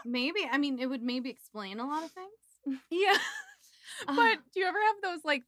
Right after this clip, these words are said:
Speaker 2: thoughts that you, like, about certain characters that, like, "This is a hundred percent true," even though you have no evidence within?
Speaker 1: I don't believe so.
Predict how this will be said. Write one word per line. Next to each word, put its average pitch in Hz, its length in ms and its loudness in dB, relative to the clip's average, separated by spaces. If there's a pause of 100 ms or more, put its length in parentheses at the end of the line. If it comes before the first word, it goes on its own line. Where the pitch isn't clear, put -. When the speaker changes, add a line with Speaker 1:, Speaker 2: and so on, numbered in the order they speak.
Speaker 2:
thoughts 220 300 2
that 208 200 -2
you, 220 160 -4
like, 208 180 -4
about 196 340 0
certain 208 240 -6
characters 196 480 -2
that, 190 160 -6
like, 185 180 -2
"This 190 180 -4
is 202 100 -8
a 214 40 0
hundred 190 320 -2
percent 185 360 -6
true," 165 260 -8
even 180 240 -10
though 170 60 -6
you 170 120 -6
have 165 320 -4 (920)
no 190 840 0 (640)
evidence 190 500 -2
within? 170 880 -4 (1040)
Speaker 1:
I 190 80 -20 (180)
don't 202 320 -10 (340)
believe 196 580 -12
so. - 680 -18